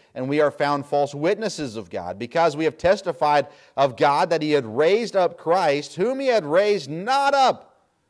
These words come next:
if so be that the dead rise not. For if the dead rise not, then is not Christ raised?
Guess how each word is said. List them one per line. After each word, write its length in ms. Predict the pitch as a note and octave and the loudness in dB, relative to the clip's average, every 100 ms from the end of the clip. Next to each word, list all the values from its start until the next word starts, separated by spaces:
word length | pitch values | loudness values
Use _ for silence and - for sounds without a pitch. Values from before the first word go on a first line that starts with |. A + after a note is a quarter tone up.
| _ _ _ | _ _ _
if 160 | - A#2+ | -8 -8
so 280 | - D#3 D3 | -2 0 2
be 520 | B2+ C#3+ B2+ A2+ - _ _ | 0 -4 -4 -6 -10 _ _
that 140 | A2+ | -10
the 80 | A#2 | -8
dead 340 | G#2 A#2+ A#2+ | -2 0 2
rise 540 | G#2+ G#2+ G#2 G2 F#2 - | 0 -2 -2 -4 -8 -14
not. 380 | F#2+ G2 E2+ - _ | -14 -10 -10 -12 _
For 240 | C#3 C3 | -2 0
if 300 | B2 A#2+ - _ _ - | 0 -4 -6 _ _ -12
the 80 | G#2+ | -12
dead 320 | F#2+ A#2+ D3 | -10 -8 -6
rise 400 | A#2 G#2 G2 F#2 | -2 -2 -2 -6
not, 380 | G#2+ B2 G#2 - | -6 -4 -4 -6
then 120 | G2+ | -10
is 300 | F#2 A#2 A#2 | -8 -8 -8
not 360 | G#2+ A2+ - _ | -6 -6 -8 _
Christ 520 | - G2 G2 - - _ _ _ | -6 -4 -4 -8 -20 _ _ _
raised? 480 | - F#2+ A2 - - | -10 -8 -8 -14 -20